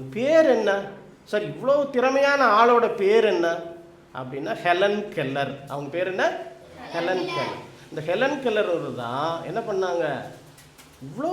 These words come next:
பெரிய சாதனையை வந்து மெதுவா, மெதுவா, சின்ன சின்ன குழந்தையா இருந்து அப்படி அப்படியே டெவலப் ஆகி, டெவலப் ஆகி மிகப்பெரிய அளவுல பரிசு வாங்கினாங்க.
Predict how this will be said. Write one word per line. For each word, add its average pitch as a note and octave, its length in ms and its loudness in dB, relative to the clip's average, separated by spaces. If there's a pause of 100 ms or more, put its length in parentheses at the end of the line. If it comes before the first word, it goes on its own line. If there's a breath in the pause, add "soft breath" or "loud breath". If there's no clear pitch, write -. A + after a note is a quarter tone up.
(160)
பெரிய B3 220 -2
சாதனையை G3+ 680 -2 (100)
வந்து G#3+ 180 -8 (180)
மெதுவா, G#3 320 -2 (160)
மெதுவா, A3 320 -6
சின்ன A#3 240 -2
சின்ன C4 260 -4
குழந்தையா A3 540 -2
இருந்து F#3+ 280 -4
அப்படி F3 220 -4
அப்படியே A3 320 2 (480 loud breath)
டெவலப் A3 460 0
ஆகி, G#3 100 2 (120)
டெவலப் G#3+ 420 2
ஆகி G#3+ 540 -4 (320 loud breath)
மிகப்பெரிய C#4 880 -2 (600)
அளவுல A#3 380 2
பரிசு F#3 280 0 (100)
வாங்கினாங்க. A2+ 400 -6